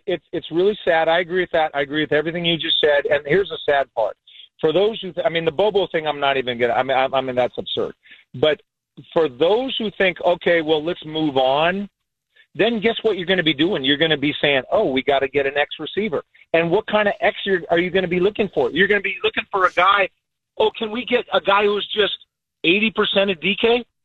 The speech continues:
Like, you already got him. And, and, and, and please understand, you don't just evaluate a receiver based on routes that are thrown to you.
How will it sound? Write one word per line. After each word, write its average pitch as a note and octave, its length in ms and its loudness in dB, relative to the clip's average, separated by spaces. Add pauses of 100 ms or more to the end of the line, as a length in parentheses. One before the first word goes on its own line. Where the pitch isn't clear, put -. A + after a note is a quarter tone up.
(120)
Like, - 160 -2
you A#3+ 140 2
already C#4+ 200 0
got A#3 300 0
him. C#3+ 100 -10 (520)
And, A#3+ 300 0
and, G#3+ 200 -2 (360)
and, G#3 200 0 (220)
and G3+ 180 -4 (140)
please D4 300 -4
understand, G#3 480 -2
you B3 100 2
don't C4+ 240 0
just A#3 240 0 (800)
evaluate F3+ 760 2
a C#3+ 60 2
receiver B2+ 680 -2 (320)
based G3 240 0
on F3 240 2
routes E3 340 0
that D3+ 100 0
are C3 160 -2
thrown D#3 240 -2
to B2+ 40 -8
you. G2+ 140 -10